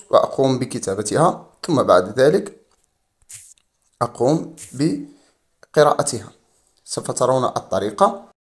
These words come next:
وسيظهر لك على هذه الطريقة. الآن سأضغط على، آه، زر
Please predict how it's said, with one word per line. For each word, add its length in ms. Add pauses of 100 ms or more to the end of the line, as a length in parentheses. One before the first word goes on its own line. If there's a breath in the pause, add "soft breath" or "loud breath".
(240)
وسيظهر 960 (300)
لك 460
على 180
هذه 480
الطريقة. 540 (100)
الآن 280
سأضغط 460
على، 220 (1000 soft breath)
آه، 420
زر 360